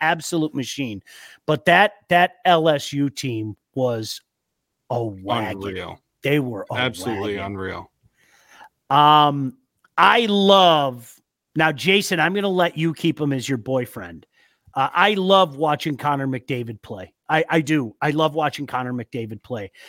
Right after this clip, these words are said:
Speaker 1: And last night is a perfect example because you, you're watching the game and obviously has an impact, but you're like, "He's got six points? Seriously? He's got six points right now?"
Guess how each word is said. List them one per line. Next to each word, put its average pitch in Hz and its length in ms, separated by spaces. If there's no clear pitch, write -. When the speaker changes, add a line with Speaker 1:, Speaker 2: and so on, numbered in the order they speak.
Speaker 1:
And 147 160
last 180 380
night 214 200
is 170 120
a 151 60
perfect 160 520
example 131 640
because 147 600
you, 170 300
you're 165 340
watching 214 420
the 196 60
game 170 400
and 143 80
obviously 190 500
has 170 240
an 143 80
impact, 143 520
but 151 160
you're 156 140
like, 151 380
"He's - 200
got 220 200
six - 240
points? 202 540
Seriously? 294 680
He's 185 160
got 262 220
six - 260
points 202 360
right 262 200
now?" 262 320